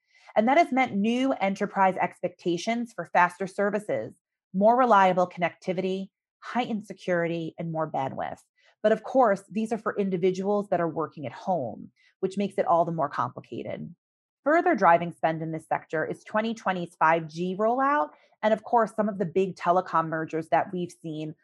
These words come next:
like T-Mobile and Sprint, are spurring spend. All other sectors in our top five categories, as we just saw, are growing significantly during the pandemic.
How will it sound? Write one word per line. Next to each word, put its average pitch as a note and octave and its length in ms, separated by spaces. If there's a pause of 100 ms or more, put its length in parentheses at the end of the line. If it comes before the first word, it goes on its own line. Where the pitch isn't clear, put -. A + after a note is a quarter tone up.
(120)
like F3 160
T-Mobile E3 500
and E3 120
Sprint, C#3+ 500
are E3 120
spurring D3 520
spend. F#2 540 (680)
All A#3+ 180
other D#4 240
sectors F3 520 (100)
in F#3 80
our F3+ 100
top - 300
five F3+ 280
categories, E3 720
as E3+ 140
we F3+ 100
just F3 300
saw, E3+ 80
are D#3+ 320
growing F3+ 400
significantly E3+ 880
during D#3 280
the D#3 80
pandemic. - 540